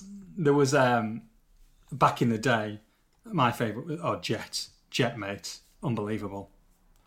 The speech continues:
Unbelievable. And Middlesbrough fan as well, but she was, she was, um, I think her name was Diane Newdale, but Middlesbrough fan, and, uh, yeah, she was, she was the one.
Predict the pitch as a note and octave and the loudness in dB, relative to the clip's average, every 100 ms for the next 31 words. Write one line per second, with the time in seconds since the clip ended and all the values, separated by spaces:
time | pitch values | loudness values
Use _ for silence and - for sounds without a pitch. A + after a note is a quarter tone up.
0 | - A2+ G#2 A2 - C3 D#3+ C3 A#2+ A#2 | -6 -4 -2 -2 4 4 4 2 2 2
1 | A#2 A#2 A#2 G#2+ - - B2 A2+ - C#3 | 2 2 0 0 -4 0 2 0 0 0
2 | B2 A2+ G#2+ G#2 - - A3+ G#3 G3 C3+ | 0 0 -4 -6 -14 -6 -4 0 0 0
3 | - B2 C3 A#2+ B2 D#3 A2 C#3 D#3 G3+ | 0 0 2 4 2 2 0 -2 -2 -2
4 | E3+ B2 - G#2 A2+ A#2+ A2 A2+ A2+ A2 | -2 -4 -2 -4 -4 -2 0 0 -2 -4
5 | C#3+ A#2 - B2 B2 C#3+ C#3 B2 A2+ A2 | -2 -2 0 0 0 0 -2 -2 -2 -2
6 | G#2 | -4